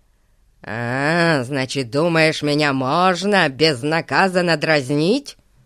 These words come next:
Что это за номера с ездой по деревне на моём велосипеде? Издеваешься надо мной?» Поражённый Эрн уставился на дядю.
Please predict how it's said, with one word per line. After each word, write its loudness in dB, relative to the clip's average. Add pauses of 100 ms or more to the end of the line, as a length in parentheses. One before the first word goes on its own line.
(580)
Что -6
это 2
за 0
номера 4 (220)
с -16
ездой 0
по -2
деревне 4
на 6
моём 4
велосипеде? 0 (720)
Издеваешься 2
надо 6
мной?» 4 (1200)
Поражённый -4
Эрн -2
уставился -6
на -2
дядю. -6